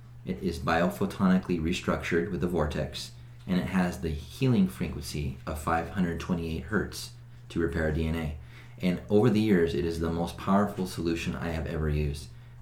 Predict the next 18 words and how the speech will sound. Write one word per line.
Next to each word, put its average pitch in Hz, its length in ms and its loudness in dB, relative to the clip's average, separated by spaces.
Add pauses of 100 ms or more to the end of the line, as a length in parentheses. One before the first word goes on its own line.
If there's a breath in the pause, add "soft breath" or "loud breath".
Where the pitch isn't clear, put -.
(140)
Addition 104 440 6
to 76 100 -4
that, 71 420 -2
it 101 80 -4
has 82 260 -2
the 78 80 -6
secret 95 400 0
ingredient 80 420 0
for 73 120 -2
ascension, 73 520 -2
which 73 220 -6
is 76 160 -4
the 76 60 -4
monoatomic 76 800 0
gold. 73 420 0 (540 loud breath)
The 85 80 -2
monoatomic 95 600 6
gold 78 400 2